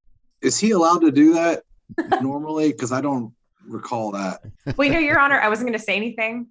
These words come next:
Speaker 2: but, uh, no, he's definitely not, and he should be docked points.
Speaker 1: Just know, yeah, well, just know that in the judge's mind, he has been and will be docked points for ruining your flow.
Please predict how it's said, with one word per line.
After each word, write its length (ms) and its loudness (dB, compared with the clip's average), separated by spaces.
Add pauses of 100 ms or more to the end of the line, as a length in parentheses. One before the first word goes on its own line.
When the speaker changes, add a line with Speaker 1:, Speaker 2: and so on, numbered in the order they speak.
Speaker 2:
but, 180 0
uh, 320 -4
no, 260 -10
he's 160 -8
definitely 440 -8
not, 180 -2
and 80 -8
he 80 -10
should 160 -16
be 60 -14
docked 280 -10
points. 320 -16
Speaker 1:
Just 300 0
know, 240 4
yeah, 240 4
well, 400 -2
just 240 -6
know 280 0
that 180 -2
in 140 0
the 120 -2
judge's 460 -6
mind, 240 -6
he 100 -6
has 400 -4
been 280 -6
and 180 -14
will 180 -2
be 160 -6
docked 380 -14 (100)
points 280 -18
for 380 -12 (260)
ruining 420 0
your 100 -10
flow. 680 -10